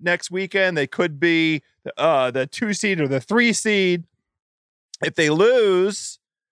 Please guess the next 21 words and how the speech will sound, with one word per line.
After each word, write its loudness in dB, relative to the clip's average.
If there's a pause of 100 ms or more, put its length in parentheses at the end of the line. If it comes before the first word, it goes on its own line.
(380)
and 2
the 0
Cardinals 0
win, 2 (340)
then -2
the 2
Rams 2
are 2
in 0
a 4
wild 2
card -2
spot, 0
and -2
that 0
means -2
probably 0
tra-, 2
traveling 0
to -6
Dallas. 0